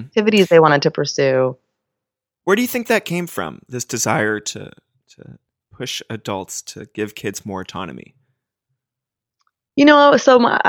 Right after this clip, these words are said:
Speaker 1: my brother really struggled when we were kids and needed a lot of my parents' support. And I think I kind of realized early on that, like, people need different things and that you get the thing that you need.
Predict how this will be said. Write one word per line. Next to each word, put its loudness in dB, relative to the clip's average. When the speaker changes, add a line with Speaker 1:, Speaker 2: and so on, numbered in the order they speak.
Speaker 1:
my 4
brother 4
really 6
struggled 4
when 0
we -4
were -2
kids 2
and -2
needed 0
a 8
lot 4
of 2
my 2
parents' -2
support. 2
And 2
I 4
think -2
I 4
kind -2
of 0
realized 2
early 2
on 2
that, 0
like, 2
people -2
need -2
different 0
things 2
and 4
that 2
you -4
get 0
the -2
thing 0
that 0
you 2
need. -2